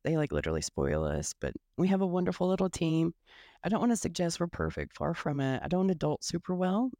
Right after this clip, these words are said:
We hobble along sometimes, and no one ever bought us a car or handed us anything. We just,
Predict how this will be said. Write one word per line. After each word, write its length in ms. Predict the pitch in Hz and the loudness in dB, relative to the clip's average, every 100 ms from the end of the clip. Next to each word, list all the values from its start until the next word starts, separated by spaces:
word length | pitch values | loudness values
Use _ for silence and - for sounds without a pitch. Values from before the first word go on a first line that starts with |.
| _ | _
We 140 | - | -2
hobble 340 | 180 175 175 180 | 0 0 0 2
along 280 | 175 160 170 | 2 2 0
sometimes, 600 | 170 170 175 170 190 190 | -2 0 2 2 2 0
and 220 | 143 165 - _ - - - | -4 -6 -8 _ -20 -14 -4
no 80 | 165 | 0
one 100 | 220 | 2
ever 140 | 220 | 0
bought 180 | 160 165 | 0 0
us 140 | 160 | 0
a 40 | - | -4
car 280 | - 87 | -2 0
or 20 | 85 | 0
handed 340 | 170 67 - | -2 -2 -4
us 140 | - | -4
anything. 420 | - - 71 71 60 | -2 -2 -2 -4 -2
We 100 | 151 | 0
just, 280 | 135 - | -2 -6